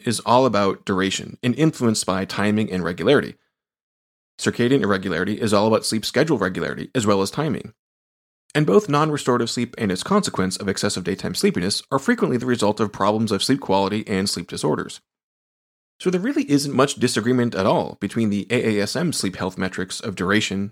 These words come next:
timing, regularity, sleep disorders, and sleep quality compared to the patient-central concerns of excessive daytime sleepiness, non-restorative sleep,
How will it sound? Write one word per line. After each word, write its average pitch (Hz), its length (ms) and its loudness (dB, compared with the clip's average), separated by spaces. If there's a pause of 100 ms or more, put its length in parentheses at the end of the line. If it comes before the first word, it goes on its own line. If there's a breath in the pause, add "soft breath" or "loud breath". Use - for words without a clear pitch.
(120)
timing, 101 500 -2 (120)
regularity, 98 540 -2
sleep 101 240 -6
disorders, 98 400 -4
and 98 140 -8
sleep 92 160 -8
quality 135 420 0 (380 soft breath)
compared 151 260 0
to 131 60 0
the 113 80 4
patient-central 104 640 0
concerns 95 560 -4 (180)
of 107 120 -2
excessive 110 340 0
daytime 95 300 0
sleepiness, 175 480 -4 (280)
non-restorative 117 600 2
sleep, 92 280 -8